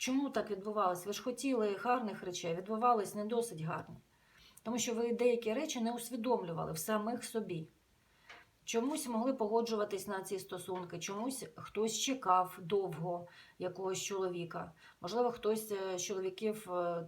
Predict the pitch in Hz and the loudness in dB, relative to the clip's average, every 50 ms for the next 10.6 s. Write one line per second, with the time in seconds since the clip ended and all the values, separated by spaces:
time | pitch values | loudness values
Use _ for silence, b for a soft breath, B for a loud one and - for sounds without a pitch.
0 | - - 175 170 185 185 180 185 175 175 208 208 208 - - - 185 170 170 160 | -6 -4 -4 -4 -4 -2 -2 -2 2 2 2 2 2 0 -2 0 2 2 2 2
1 | - - 185 180 180 185 185 175 170 202 226 220 - 185 175 - 170 165 175 180 | 0 -4 -6 -6 -4 -2 -2 0 0 0 0 0 -2 -4 -4 -2 -2 -2 -2 -2
2 | 165 196 170 - 170 165 175 185 208 - 196 180 175 180 180 175 170 - - - | -2 -2 -4 -4 0 2 2 2 2 2 0 -2 -2 -2 -4 -6 -8 -6 -6 -4
3 | 175 175 170 170 165 - - 175 156 160 160 - - - - B B B B B | -2 -2 -2 -2 -2 -2 -2 0 0 0 0 -4 -8 -14 -16 B B B B B
4 | B B B B B B B B B B B - 208 240 294 320 330 330 339 339 | B B B B B B B B B B B 0 0 2 2 2 0 0 -2 -2
5 | - 330 330 294 294 285 269 269 277 285 226 269 240 180 165 - - _ _ _ | 2 2 2 2 2 2 0 0 0 0 -2 -2 -2 -2 -4 -8 -14 _ _ _
6 | - - - 233 269 311 294 233 233 220 226 233 220 226 233 220 196 190 - - | -10 -6 -4 -2 0 0 2 2 2 2 2 2 0 2 2 0 0 -2 -4 -8
7 | 196 180 - - 214 202 - 220 196 185 165 - 156 160 160 - - _ B B | -8 -10 -8 -10 -10 -8 -6 -6 -6 -6 -6 -6 -8 -8 -10 -12 -16 _ B B
8 | B B B - - 220 254 220 220 233 226 220 - - 277 - - - 196 185 | B B B -8 -4 -2 -2 -2 0 -2 -2 -2 0 -2 -2 -2 -2 -2 -4 -4
9 | - - - 185 180 175 180 175 185 180 202 190 175 170 165 170 196 190 190 - | -4 -6 -8 -6 -4 -4 -2 -4 -4 -4 -4 -2 0 0 0 0 0 -2 -2 -2
10 | 208 - 220 233 220 202 196 190 190 185 - | -4 -2 -2 -2 -2 0 -2 -2 -2 -4 -4